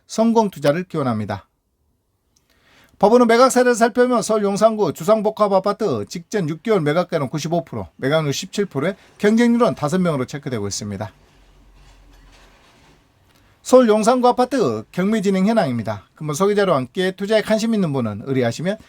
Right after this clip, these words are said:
임장 활동 후 권리 분석, 물건 분석, 시세 분석을 통해 입찰 준비 보고서로 입찰 타이밍과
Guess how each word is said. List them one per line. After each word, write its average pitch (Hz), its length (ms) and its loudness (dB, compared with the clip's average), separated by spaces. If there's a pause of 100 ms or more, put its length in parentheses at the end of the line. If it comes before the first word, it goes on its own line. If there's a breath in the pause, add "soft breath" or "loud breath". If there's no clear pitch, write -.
(160 soft breath)
임장 202 280 4
활동 127 300 -4
후 98 100 -10 (200)
권리 139 180 -4
분석, 190 400 0 (300)
물건 208 320 0
분석, 120 320 -4 (160)
시세 170 260 -4
분석을 131 280 -2
통해 175 320 -6 (180 soft breath)
입찰 202 320 2
준비 233 240 0
보고서로 113 420 -4 (140)
입찰 139 320 -4
타이밍과 160 500 0